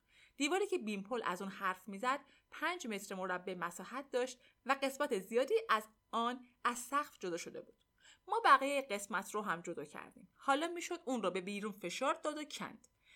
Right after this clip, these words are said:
دیوار با صدای جق جق شادی آوری فرو ریخت و به چندین تکه تقسیم شد و تخته‌های اون از هم جدا شد. به طوری که بیمپل می‌گفت کار ما این بود که تخته‌های دیگر رو به طور ضبط دری به اونها متصل کنیم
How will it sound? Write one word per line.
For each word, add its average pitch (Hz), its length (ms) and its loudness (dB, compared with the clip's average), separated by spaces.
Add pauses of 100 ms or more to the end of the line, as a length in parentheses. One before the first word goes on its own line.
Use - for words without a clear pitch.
(180)
دیوار 427 360 2
با 233 100 4
صدای 220 400 -2
جق - 480 -2 (140)
جق 220 380 -8
شادی 175 420 -4
آوری 180 400 2
فرو 202 280 -4
ریخت 466 320 0 (380)
و 202 120 2
به 196 100 0
چندین 247 460 -2
تکه 269 300 -4
تقسیم 185 440 -6
شد 156 220 -8
و 170 60 -2
تخته‌های 190 600 -4 (100)
اون 311 160 -4
از 247 140 -2
هم 190 240 -4
جدا 156 220 -8
شد. - 160 -16 (520)
به 349 100 0
طوری 339 220 0
که 214 120 -2
بیمپل 196 440 -4
می‌گفت 180 380 -4
کار 180 240 -2
ما 175 140 -4
این 214 240 -6
بود 156 160 -4
که - 80 -20
تخته‌های 180 480 -4
دیگر 175 260 -6
رو 165 100 -4
به 160 100 -6
طور 170 220 -4
ضبط 160 360 0
دری 196 220 -4
به 240 80 -2
اونها 180 240 -4
متصل 156 440 -10
کنیم - 360 -16